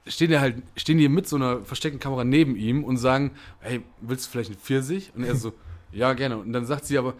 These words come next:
„Ah, die sind noch super hart.“ Und er, „Ja, finde ich aber super.“ <laughs> Und dann sitzt er halt in der Sendung und sieht diesen Ausschnitt und denkt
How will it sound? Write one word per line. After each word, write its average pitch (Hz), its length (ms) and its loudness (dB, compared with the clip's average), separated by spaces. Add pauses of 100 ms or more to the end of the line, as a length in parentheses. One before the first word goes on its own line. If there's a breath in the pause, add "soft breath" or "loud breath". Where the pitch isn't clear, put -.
(160 loud breath)
„Ah, 117 100 -2
die 127 100 -2
sind 143 280 -2 (120)
noch 143 160 0
super 151 320 0
hart.“ 113 240 -2
Und 107 100 -8
er, 120 160 0 (200)
„Ja, 120 340 -4
finde 156 220 0
ich 151 120 -2
aber 127 120 0
super.“ 117 360 -4 (640 loud breath)
<laughs> - 520 -2
Und 160 160 6
dann 165 260 6
sitzt 180 320 0
er 185 80 4
halt 170 100 2
in 170 60 4
der 165 120 6
Sendung 165 300 4
und 147 100 6
sieht 220 260 4
diesen 185 220 2
Ausschnitt 160 360 6
und 135 80 2
denkt 135 140 0